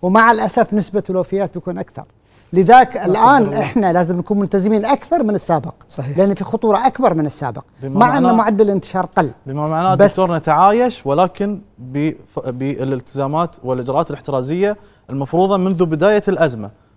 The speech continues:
Speaker 3: ولكن نتعايش معه بقوانين جديدة بانفتاح تدريجي.
Speaker 1: صحيح. الآن لو ال-، التزمنا وتعايشنا مع الفيروس بهذه الطريقة، هذا بيساعدنا على الوصول إلى المعايير اللازمة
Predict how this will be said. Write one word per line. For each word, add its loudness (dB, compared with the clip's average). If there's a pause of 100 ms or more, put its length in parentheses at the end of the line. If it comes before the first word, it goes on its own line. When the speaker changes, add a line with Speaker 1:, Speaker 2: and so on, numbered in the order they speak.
Speaker 3:
ولكن 0
نتعايش 2
معه 0
بقوانين -2
جديدة 0
بانفتاح -4
تدريجي. -4 (500)
Speaker 1:
صحيح. -2 (280)
الآن 6
لو 8
ال-، 0 (260)
التزمنا 4
وتعايشنا 2
مع 2
الفيروس 0
بهذه -2
الطريقة، -2 (340)
هذا 6
بيساعدنا 0
على 2 (260)
الوصول 4
إلى 8
المعايير 2
اللازمة 4